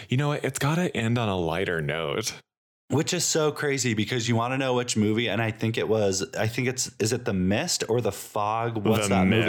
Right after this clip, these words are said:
Speaker 1: Mist.
Speaker 2: John, that movie has literally the bleakest ending I've ever seen in a movie, and they weren't messing with the radio.
Speaker 1: No.
Speaker 2: And they didn't try to mess with the radio.
Speaker 1: Uh-uh. He has
Speaker 2: John.
Speaker 1: to live with that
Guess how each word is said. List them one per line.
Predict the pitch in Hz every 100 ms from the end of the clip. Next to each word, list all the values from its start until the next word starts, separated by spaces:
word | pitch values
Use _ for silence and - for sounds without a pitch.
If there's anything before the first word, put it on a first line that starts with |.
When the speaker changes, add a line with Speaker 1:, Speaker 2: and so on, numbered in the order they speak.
| 117
Speaker 1:
Mist. | 113 - - - _ _ _ _ -
Speaker 2:
John, | 104 127 156 165 165 - _ _
that | 98 151 160
movie | 160 151
has | 143 135 117 95 - _ -
literally | 90 110 135 160 156 139 127
the | 113
bleakest | 104 104 110 131 123 127
ending | 117 113 107
I've | 98
ever | 98 110 113
seen | 127
in | 110
a | 104
movie, | 104 107 110 -
and | 104 95
they | 104 131
weren't | 147 143
messing | 120 123 117 123
with | 113 110
the |
radio. | 90 80 80 78 71 71
Speaker 1:
No. | 101 85 76
Speaker 2:
And | 110 127
they | 117
didn't | 104 92 82
try | - - 87
to | 87
mess | 85 85 -
with | 87
the | 82
radio. | 78 76
Speaker 1:
Uh-uh. | 76 73 95 - _ _ _ _ 190
He | 127 123
has | 113 110 -
Speaker 2:
John. | 107 110
Speaker 1:
to | 92
live | 87
with | 90
that | 90 82 76